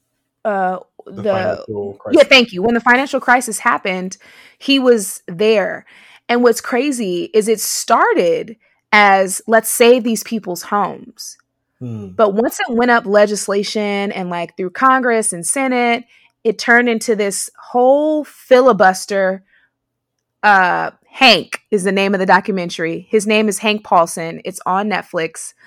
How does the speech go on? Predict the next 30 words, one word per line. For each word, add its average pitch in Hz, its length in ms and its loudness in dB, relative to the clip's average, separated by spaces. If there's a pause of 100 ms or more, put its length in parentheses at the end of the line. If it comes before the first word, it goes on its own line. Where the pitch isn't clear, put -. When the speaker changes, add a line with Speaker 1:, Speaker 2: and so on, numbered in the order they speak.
(300)
Speaker 1:
Um, 185 500 0 (280)
and 226 180 0
he, 202 160 -8
they 226 360 4
are 220 180 6
interviewing 233 500 0
him 208 180 -4
about 180 340 2
really 220 260 2
what 185 180 -2
happened. - 600 -4 (480)
And 196 440 -2
Speaker 2:
Hmm. 185 60 -16
Speaker 1:
they're, 202 420 4 (200)
um, 190 380 -4
and 214 120 -4
they're 202 100 -4
talking 269 400 2
about, 190 220 4
like, 185 160 -4
these 185 200 -10
different, 226 500 -2 (220)
like, 233 140 -4
they 269 100 2
s-, - 220 -8
it, 240 100 4
like 233 160 4
I 214 80 4
said, 202 240 -2
so, 214 320 -2